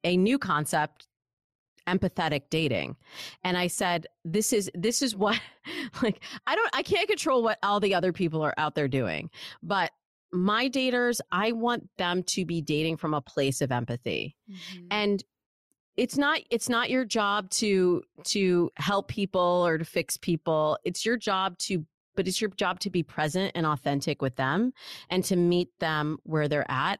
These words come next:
Speaker 1: And this is something that I've, just like you said, I've acknowledged a lot. Like, everybody has moved through this pandemic differently and had different experiences. And so I had to keep reminding folks that the people you meet,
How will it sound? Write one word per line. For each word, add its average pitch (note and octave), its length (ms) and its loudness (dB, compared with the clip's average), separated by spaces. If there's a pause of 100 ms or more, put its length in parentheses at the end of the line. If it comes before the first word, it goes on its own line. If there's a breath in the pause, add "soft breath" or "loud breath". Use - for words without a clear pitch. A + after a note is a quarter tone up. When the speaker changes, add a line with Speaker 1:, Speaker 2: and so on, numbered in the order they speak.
Speaker 1:
And F3 300 2
this F#3+ 180 0
is G3 100 -2
something F3+ 360 0
that D#3+ 280 0
I've, E3+ 220 -2 (140)
just F#3 240 0
like F3+ 120 -4
you E3+ 60 -4
said, C4 220 0
I've E3 160 2
acknowledged E3+ 580 0
a D3 60 -8
lot. C3+ 340 -2
Like, D#3 240 0 (540 loud breath)
everybody G#3 580 2
has F#3+ 240 2
moved F3+ 340 2
through E3 180 2
this D#3+ 180 0
pandemic C#3 680 0 (220)
differently A#3 720 -2 (640 loud breath)
and F3 280 0
had F3 380 -4
different E3 300 0
experiences. - 1080 -2 (400 loud breath)
And E3 360 0 (280)
so F3+ 400 2 (280)
I F3+ 100 -2
had G3 360 -2
to - 160 -2
keep F#3+ 300 -4
reminding E3 720 2
folks B2+ 480 0
that C3+ 260 0
the F3 120 0
people G3+ 300 -2
you F#3+ 180 2
meet, E3 340 2